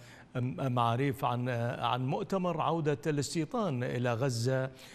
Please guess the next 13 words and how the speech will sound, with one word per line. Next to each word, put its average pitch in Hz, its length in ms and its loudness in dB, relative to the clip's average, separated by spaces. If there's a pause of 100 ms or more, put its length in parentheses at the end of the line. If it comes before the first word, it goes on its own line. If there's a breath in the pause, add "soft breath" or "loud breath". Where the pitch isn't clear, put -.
(240 loud breath)
آم، 123 280 0
مع 117 160 2
الحديث 127 680 0
عن، 120 480 0
آه، 117 240 2
تحول 139 480 0
نتنياهو 139 720 2 (520 loud breath)
إلى، 147 420 4
آه، 120 220 0
رهينة 139 520 2
لسياسية، 127 1080 0
لسياسات 135 840 0
وأيديولوجية 139 1700 2